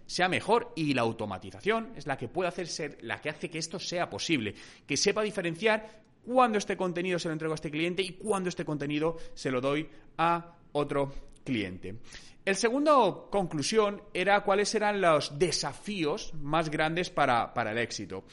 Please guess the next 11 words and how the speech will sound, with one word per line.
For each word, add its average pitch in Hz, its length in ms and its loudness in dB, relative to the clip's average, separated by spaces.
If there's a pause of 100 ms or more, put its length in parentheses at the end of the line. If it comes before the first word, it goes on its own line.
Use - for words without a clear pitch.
(440)
Y 202 400 -2 (480)
la 180 200 4
clave, 220 360 6
todos 190 320 0
estaban 160 320 -2
de 143 60 4
acuerdo, 175 340 0
es 165 100 -4
que - 420 -4 (340)
la 175 300 2
segmentación 160 1300 -2